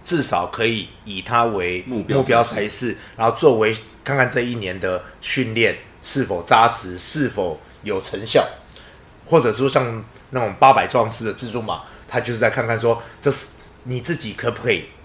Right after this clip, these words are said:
Speaker 1: 比变态还变态，然后，然后你可不可以比强还更强，那是在激发你体内潜能的。然后像田中马拉松啊，很多的赛事，它就是设计就是说，哎，让很多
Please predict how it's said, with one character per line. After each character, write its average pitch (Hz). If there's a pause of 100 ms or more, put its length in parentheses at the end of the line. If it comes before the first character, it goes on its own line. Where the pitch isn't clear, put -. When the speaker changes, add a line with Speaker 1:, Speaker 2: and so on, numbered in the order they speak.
(140)
Speaker 1:
比 104
变 131
态 123
还 98
变 95
态， 92 (360)
然 98
后， 82 (200)
然 110
后 117
你 110
可 -
不 117
可 127
以 123
比 -
强 101
还 107
更 120
强， 98
那 139
是 143
在 127 (220)
激 135
发 139
你 131
体 107
内 120
潜 85
能 80
的。 82 (540)
然 127
后 143 (100)
像 123
田 123
中 139
马 113
拉 113
松 135
啊， 135
很 113
多 127
的 123
赛 123
事， 113 (200)
它 139
就 147
是 131
设 131
计 117
就 113
是 107
说， 113 (140)
哎， 139 (180)
让 147
很 117
多 151